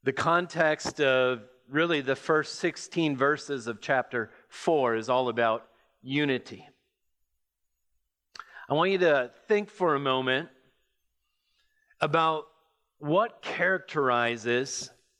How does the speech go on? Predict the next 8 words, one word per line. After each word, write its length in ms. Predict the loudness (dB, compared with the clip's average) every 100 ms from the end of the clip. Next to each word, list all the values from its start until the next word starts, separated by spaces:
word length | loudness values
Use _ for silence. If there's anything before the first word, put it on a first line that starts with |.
| _
some 260 | -2 0 0
of 80 |
the 80 | -2
greatest 640 | -2 0 0 0 -4 -6 -8
times 600 | -2 0 0 -2 -6 -6
of 120 | -4
your 160 | -2 0
life. 520 | -2 -4 -10 -18